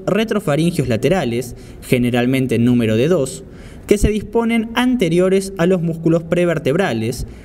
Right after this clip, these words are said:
frente a las masas laterales del atlas. Reciben vasos linfáticos de las cavidades nasales, de la trompa auditiva y de la nasofaringe.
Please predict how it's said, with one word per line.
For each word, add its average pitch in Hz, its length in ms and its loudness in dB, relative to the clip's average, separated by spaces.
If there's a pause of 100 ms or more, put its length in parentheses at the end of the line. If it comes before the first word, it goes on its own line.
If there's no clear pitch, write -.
(100)
frente 165 300 0
a - 20 2
las 165 140 0
masas 202 300 2
laterales 139 440 0
del 139 140 0
atlas. 107 520 -2 (1300)
Reciben 156 560 2
vasos 160 260 0
linfáticos 185 800 0
de 156 80 2
las 151 120 -4
cavidades 135 440 0
nasales, 175 720 0 (380)
de 147 100 4
la 143 100 2
trompa 160 300 0
auditiva 185 800 0 (300)
y 220 80 4
de 220 120 2
la 165 120 0
nasofaringe. 165 840 -2